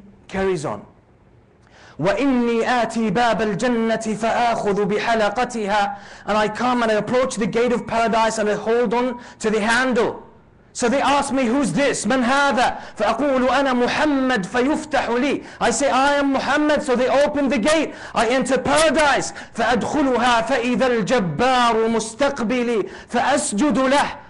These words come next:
I enter paradise, the, the most great, the omnipotent, Allah subhanahu wa ta'ala with all his greatness, I find him before me.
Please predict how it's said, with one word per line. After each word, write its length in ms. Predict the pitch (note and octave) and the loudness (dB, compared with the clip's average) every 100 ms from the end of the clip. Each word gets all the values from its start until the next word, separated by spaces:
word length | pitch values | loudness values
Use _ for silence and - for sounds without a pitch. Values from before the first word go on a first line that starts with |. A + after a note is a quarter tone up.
| - - - - - _ | -20 -20 -20 -20 -20 _
I 100 | A3+ | -2
enter 280 | B3+ D4+ D4 | 2 2 0
paradise, 720 | C4+ C#4+ C#4 C#4+ C#4+ D4 - G3 - - | 2 2 4 4 4 2 -2 -10 -12 -6
the, 120 | F3 G#3+ - | -2 0 0
the 100 | G3+ | 0
most 460 | G3 C4+ B3+ - C3 | 2 2 0 -4 -4
great, 540 | F#3 C4+ D#4 D#4 - - - - - _ - | 0 2 2 -2 -8 -14 -20 -20 -20 _ -4
the 260 | G3 A3 | -2 0
omnipotent, 960 | - - A3+ A3 C4+ D4 D#4 E4+ E4 D#4+ | -2 0 2 2 2 2 0 2 2 0
Allah 460 | A3+ A3+ B3 C#4+ C#4 | 0 2 4 4 2
subhanahu 320 | B3 G#3 B3+ | 0 0 0
wa 40 | |
ta'ala 220 | B3 B3+ | 2 2
with 120 | B3+ C4 | 2 2
all 120 | B3 | 2
his 200 | A#3 F3 | 0 0
greatness, 480 | B3 C#4 D#4+ E4 C#4 | 0 2 2 0 0
I 160 | A3+ | 0
find 280 | A3 B3+ C#4+ | 2 0 2
him 100 | D4 | 2
before 380 | C#4+ - D#4 E4 | 0 2 2 4
me. 260 | E4+ C4+ | 4 0